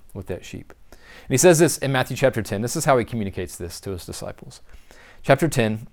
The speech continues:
verse twenty-nine through thirty-one. "Are not two sparrows sold for a penny? Yet not one of them will fall to the ground outside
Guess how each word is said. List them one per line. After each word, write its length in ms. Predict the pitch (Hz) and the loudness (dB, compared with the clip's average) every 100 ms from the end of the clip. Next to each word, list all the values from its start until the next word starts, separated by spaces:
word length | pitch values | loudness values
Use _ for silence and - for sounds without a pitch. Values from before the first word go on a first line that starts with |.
| - | -4
verse 220 | 113 110 | -2 -2
twenty-nine 480 | - 135 117 95 95 | -4 -4 -2 -4 -6
through 140 | 98 | -8
thirty-one. 500 | 95 92 90 92 95 - - - _ - _ _ - _ - - - | -6 -6 -6 -10 -14 -18 -20 -20 _ -20 _ _ -20 _ -20 -12 -4
"Are 80 | |
not 220 | 139 123 - | -2 -2 -2
two 200 | 160 165 | -2 -2
sparrows 640 | - 120 107 98 98 - - | -2 -2 -2 -2 -6 -10 -6
sold 380 | - 123 113 | 2 4 2
for 120 | - 104 | 0 -2
a 40 | |
penny? 360 | - 113 120 - - _ _ _ _ - | -2 -4 -4 -10 -20 _ _ _ _ -2
Yet 360 | 123 110 - - | 2 2 0 -6
not 220 | 113 113 | -4 -2
one 240 | 110 135 | 0 2
of 160 | 156 107 | 0 -2
them 240 | 87 87 - - | -8 -12 -16 -8
will 120 | 104 | -6
fall 280 | - 113 113 | 2 4 4
to 100 | 113 | 0
the 100 | 104 | -4
ground 360 | 95 90 90 | -6 -8 -10
outside 540 | 92 87 - 87 87 | -10 -12 -10 -10 -10